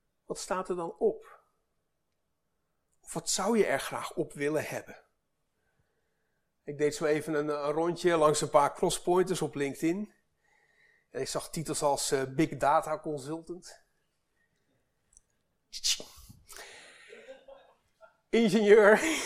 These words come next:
<laughs> Beleidsmedewerker. Klinisch fysicus. Color, eh, design specialist. En, en nog veel meer titels waarvan ik dacht: wow. Maar je voelt al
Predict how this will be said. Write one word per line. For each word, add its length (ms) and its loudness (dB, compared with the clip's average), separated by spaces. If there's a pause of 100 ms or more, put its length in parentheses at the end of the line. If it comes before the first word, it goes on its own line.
(260)
<laughs> 580 -20
Beleidsmedewerker. 1000 6
Klinisch 420 8
fysicus. 540 4
Color, 500 10 (300)
eh, 180 12
design 400 6
specialist. 500 2
En, 160 2
en 100 2
nog 140 2
veel 180 4
meer 140 2
titels 280 -2
waarvan 240 0
ik 80 -4
dacht: 160 -4
wow. 540 2 (2000)
Maar 160 -2
je 120 -2
voelt 440 -4
al 220 -8